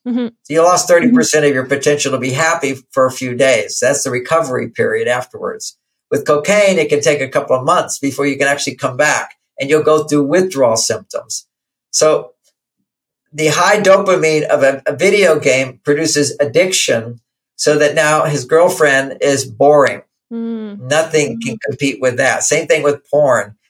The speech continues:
Speaker 2: Now, another beautiful idea of Men Are From Mars is men are like rubber bands.
Speaker 1: Mm-hmm. Mm.
Speaker 2: And that we pull away, when we pull away, if we pull away and we're not,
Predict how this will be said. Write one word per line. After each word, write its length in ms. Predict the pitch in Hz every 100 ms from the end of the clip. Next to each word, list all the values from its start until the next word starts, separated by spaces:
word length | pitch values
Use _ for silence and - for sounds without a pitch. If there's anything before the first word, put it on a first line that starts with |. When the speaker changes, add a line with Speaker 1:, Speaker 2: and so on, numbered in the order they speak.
| _ 143
Speaker 2:
Now, 400 | 143 139 - _ _ _
another 500 | 147 151 180 190 147
beautiful 420 | 123 165 202 160 151
idea 360 | 139 147 147
of 60 | 135
Men 120 | 143
Are 40 | 135
From 200 | 135 143
Mars 560 | 165 143 135 143 - -
is 240 | 143 123
men 140 | 143 147
are 80 |
like 180 | 143 135
rubber 240 | 127 117 127
bands. 680 | 160 165 127 104 - - _
Speaker 1:
Mm-hmm. 280 | 254 247 233 - _ _ _ _ _ - _ 247
Mm. 80 | 240
Speaker 2:
And 100 | 131
that 260 | 139 139 -
we 120 | 156
pull 280 | 151 185 175
away, 640 | 156 202 190 160 175 185
when 180 | 165 196
we 120 | 226
pull 220 | 214 170 151
away, 460 | 131 117 117 151 - _ _ _ _ - _ _ _ -
if 280 | 233 214
we 120 | 175 170
pull 220 | 170 175
away 440 | 160 156 160 160
and 100 | 156
we're 100 | 147
not, 420 | 160 165 156 -